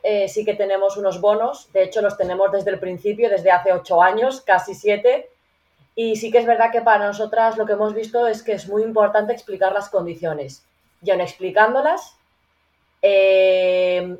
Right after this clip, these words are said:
hemos tenido algún problema. Sí, es el único inconveniente que hemos tenido con respecto a los bonos. Pero podríamos decir que es primera visita, entrega de dossier y revisiones. Luego también, eh, ahora no lo hacemos, pero sí que lo hicimos,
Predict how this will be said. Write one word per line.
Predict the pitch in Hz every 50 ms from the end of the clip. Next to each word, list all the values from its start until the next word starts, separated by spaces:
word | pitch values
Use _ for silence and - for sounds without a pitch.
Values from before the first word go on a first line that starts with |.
| -
hemos | 208 208 214 226 220
tenido | 220 208 202 202
algún | 196 202 196 180
problema. | 180 180 165 160 156 143 139 139 - - _ _ _ _ _ _ _ _ _ _ _ _ _ _ _ _ _ _ _ _ _ _
Sí, | - - - 208 185 170 165 - -
es | 208 214 220
el | 226 233
único | 233 240 247 254
inconveniente | 247 226 226 233 220 214 214 208 220 220
que | 220 220
hemos | 214 208 202
tenido | 214 202 202 208
con | 214 208 196
respecto | 196 190 - 214 196 202 - 202
a |
los | 180 175 151 151
bonos. | 170 165 156 151 143 156 - - _ _ _ _ _ _ _ _ _ _ _ _ _ _ _ -
Pero | 208 202 202 196
podríamos | 202 202 196 208 202 214 220
decir | 220 220 220 233 214 208
que | 214 208
es | 190 190
primera | - 202 190 190 202 208 214
visita, | 208 208 208 220 240 240 - 254 254 269 302 - - _ _ _ _ -
entrega | 202 196 196 208 208 196 208
de | 208 202
dossier | 196 208 202 208 240 240 247 262 302 320 - - _ _
y | 208
revisiones. | 208 208 185 170 160 - 170 165 147 135 135 135 - - _ _ _ _ _ _ _ _ _ _ _ _ _ _ - _ -
Luego | 185 202 214 208 233
también, | 233 240 226 214 214 233 240 240 233 233 240 - _ _ _ _ _ _ _ _ _
eh, | - 196 202 196 196 190 190 190 190 185 -
ahora | - 208 220 233
no | 233 233
lo | 226 220
hacemos, | 214 214 240 233 226 220 220
pero | 220 202 196
sí | 196 208 208
que | 214 220
lo | 208
hicimos, | 202 196 - - 226 220 214 202 202 214 - -